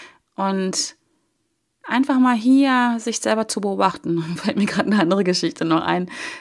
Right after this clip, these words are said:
Ähm, das habe ich noch nicht für mich aufgelöst, will ich aber auch aktuell gar nicht. <laughs> Aber allein dadurch, dass es mir bewusst ist,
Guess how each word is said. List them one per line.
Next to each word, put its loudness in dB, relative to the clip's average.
Ähm, 2
das -2
habe 4
ich 4
noch 8
nicht 6
für 4
mich 6
aufgelöst, 4
will 4
ich 2
aber 2
auch -2
aktuell 0
gar 0
nicht. 4
<laughs> -6
Aber 0
allein 2
dadurch, 4
dass 0
es -4
mir 0
bewusst 0
ist, 0